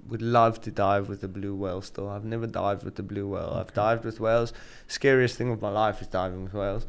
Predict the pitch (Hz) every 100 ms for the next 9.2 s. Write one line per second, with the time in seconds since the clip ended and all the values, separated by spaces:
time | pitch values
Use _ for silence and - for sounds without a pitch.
0 | 90 82 82 73 110 113 135 143 - 156
1 | 170 147 - - 120 123 - - 127 117
2 | 123 123 123 117 98 123 120 131 127 117
3 | 113 113 110 107 117 110 107 104 120 120
4 | 117 110 120 131 131 123 113 113 113 -
5 | 113 107 104 110 107 107 - 123 113 107
6 | - - 135 120 110 107 - 113 104 78
7 | 95 98 95 - - - - - - -
8 | - - - 113 - - - 113 110 -
9 | - -